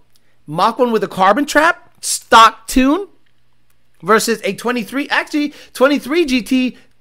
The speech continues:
carbon trap, stock tune. It might be a good race. But let's go back to Gen two. A G T three fifty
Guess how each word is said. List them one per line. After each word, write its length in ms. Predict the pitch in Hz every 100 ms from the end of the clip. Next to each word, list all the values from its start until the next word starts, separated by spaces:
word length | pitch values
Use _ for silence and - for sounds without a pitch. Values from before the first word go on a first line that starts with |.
| - -
carbon 380 | 269 247 220 202
trap, 380 | 247 214 208
stock 360 | - 226 214 208
tune. 360 | 233 220 233 233 -
It 160 | 214 381
might 200 | 330 208
be 120 | 233
a 60 | 208
good 260 | 226 247
race. 400 | 240 294 190 - _ _ _ _ -
But 140 | 101
let's 280 | 107 202 -
go 160 | - 214
back 320 | 160 151 151
to 120 | -
Gen 420 | 127 - 117 110 110
two. 360 | - 127 73 - _ _ _ _ _ -
A 100 | 143
G 380 | 113 - 170 220
T 380 | - - 202 190
three 320 | - 147 156
fifty 520 | 156 123 - 80